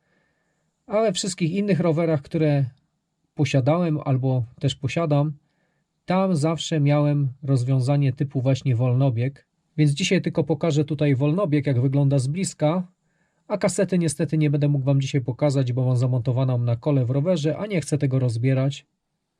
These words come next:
Tutaj znajduje się właśnie zestaw zębatek. Są to zębatki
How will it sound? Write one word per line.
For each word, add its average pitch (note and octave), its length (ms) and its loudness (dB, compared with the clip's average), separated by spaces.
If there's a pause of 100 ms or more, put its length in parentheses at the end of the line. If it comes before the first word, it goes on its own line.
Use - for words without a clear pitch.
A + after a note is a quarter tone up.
(360)
Tutaj G3+ 300 0
znajduje E3+ 380 -2
się D#3+ 160 -6
właśnie C#3+ 340 -4
zestaw C#3+ 640 -4 (300)
zębatek. C#3 920 -2 (420)
Są D3 220 -4
to D3+ 160 -2
zębatki C#3 800 -4